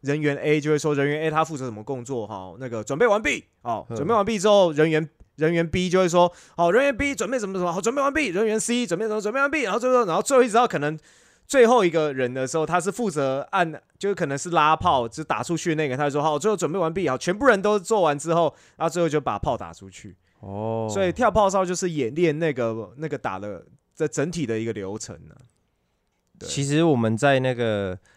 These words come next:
Speaker 2: 刚开始新训的时候啊，
Speaker 1: 嗯。
Speaker 2: 其实光说新训里面就有一些我们觉得很奇怪的事情。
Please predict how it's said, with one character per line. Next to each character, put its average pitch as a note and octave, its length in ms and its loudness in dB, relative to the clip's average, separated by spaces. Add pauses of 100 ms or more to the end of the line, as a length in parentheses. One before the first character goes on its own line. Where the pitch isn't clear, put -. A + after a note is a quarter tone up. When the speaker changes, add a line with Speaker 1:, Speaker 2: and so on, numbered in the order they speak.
(140)
Speaker 2:
刚 C#3+ 140 -2
开 D#3 200 0
始 A#2+ 120 -4
新 A#2+ 280 -6
训 A2+ 220 -8
的 G2 120 -6
时 F#2+ 140 -14
候 G2 200 -6
啊， F2 360 -6
Speaker 1:
嗯。 A2 200 -20 (180)
Speaker 2:
其 - 180 -6
实 C3+ 60 -2
光 D3 220 2
说 D3 160 0
新 B2+ 300 -2
训 B2+ 220 -4
里 G2+ 120 -4
面 A2+ 200 -2
就 A#2+ 120 -4
有 G#2+ 100 -2
一 G2+ 80 -6
些 G#2+ 240 -6
我 G#2+ 80 -4
们 F#2+ 180 -6
觉 G2+ 140 -8
得 G2+ 120 -4
很 F#2+ 140 -8
奇 F#2+ 280 -10
怪 G2+ 240 -2
的 F2 120 -8
事 F#2+ 180 -14
情。 D#2+ 300 -16